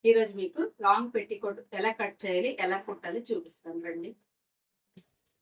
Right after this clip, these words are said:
లాంగ్ పెట్టికోట్ అన్నది ఇంటర్ చదివే పిల్లలకి బాగుంటుంది, కాలేజ్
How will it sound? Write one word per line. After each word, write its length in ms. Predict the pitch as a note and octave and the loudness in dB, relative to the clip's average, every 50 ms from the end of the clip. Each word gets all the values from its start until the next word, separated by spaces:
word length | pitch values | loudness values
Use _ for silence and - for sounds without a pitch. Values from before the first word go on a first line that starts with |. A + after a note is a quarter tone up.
| _ _ _ C#4+ C#4+ C#4+ D4+ D#4+ E4+ F4 F4 F4 E4+ - - - - - - - _ _ _ _ _ _ _ _ _ _ _ _ _ _ _ _ _ _ _ _ - G#3+ G#3 | _ _ _ -20 -18 -10 -6 -4 0 2 2 2 0 -2 -12 -20 -20 -20 -20 -20 _ _ _ _ _ _ _ _ _ _ _ _ _ _ _ _ _ _ _ _ -2 2 4
లాంగ్ 240 | G#3 G#3 A3+ B3 B3+ B3+ B3+ | 6 6 6 6 8 8 8
పెట్టికోట్ 420 | A#3+ - B3 A#3 B3 A3+ A3 - G3+ | 8 8 6 6 6 6 6 6 6
అన్నది 300 | F#3 F#3+ F#3+ E3+ F#3+ G#3 D#4+ C5 C#5 - _ _ _ _ _ _ _ _ _ _ _ _ _ _ _ _ _ _ - A3 | 6 6 6 6 6 6 6 4 2 0 _ _ _ _ _ _ _ _ _ _ _ _ _ _ _ _ _ _ 6 8
ఇంటర్ 220 | A3+ A3+ C4+ A#3+ - | 8 8 8 8 8
చదివే 240 | B3 A#3+ A3+ A3+ A3 - | 8 8 6 6 6 6
పిల్లలకి 380 | G3+ F#3 F#3 G3 G3+ B3+ C#4+ D#4+ C#4+ C4+ | 8 8 8 8 6 6 8 8 8 10
బాగుంటుంది, 580 | G3+ F3+ F3 E3+ F3 - F#3 E3+ E3+ E3 F3+ B3+ A#4 C5+ - _ _ _ - - | 10 10 10 8 6 4 4 4 6 6 6 4 2 2 -2 _ _ _ 6 8
కాలేజ్ 320 | G#3+ G3+ G3+ G#3+ G#3 G3+ | 8 8 8 8 4 4